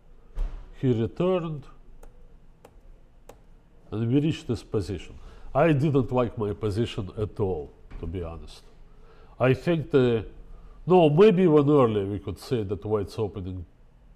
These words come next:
strategy did not lead to anything good. Uh, but here, look at that bishop on f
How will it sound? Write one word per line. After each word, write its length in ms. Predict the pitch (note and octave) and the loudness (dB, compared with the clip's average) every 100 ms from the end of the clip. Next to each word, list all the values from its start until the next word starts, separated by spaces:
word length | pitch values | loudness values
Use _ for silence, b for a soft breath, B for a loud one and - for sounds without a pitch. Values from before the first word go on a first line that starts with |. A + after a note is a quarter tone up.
| - | -20
strategy 840 | - - A2 A#2 G2+ F2+ E2 F2 E2+ b b b - | -20 -10 -4 -4 -4 -10 -8 -8 -10 b b b -16
did 220 | G2 G#2+ G#2 | -8 -6 -4
not 220 | G#2+ F#2+ | -6 -4
lead 280 | A2+ G#2+ - | -6 -6 -4
to 120 | G2+ | -4
anything 440 | G2 F2+ G2+ G2 | -4 -8 -10 -10
good. 260 | F#2+ G#2 D#2+ - b b b b b b b - | -6 -6 -8 -16 b b b b b b b -16
Uh, 260 | D2 E2 E2 | -12 -10 -10
but 240 | E2 G2 | -8 -10
here, 460 | - D#3+ D#3 G#2+ F2+ D#2 | -6 0 2 2 0 -4
look 240 | C#3+ D3+ | -4 -2
at 140 | C#3+ | -2
that 220 | A2 F#2 F2 | -2 -4 -4
bishop 360 | G#2 - F#2+ | -6 -6 -14
on 140 | E2+ | -14
f 60 | D#2+ | -14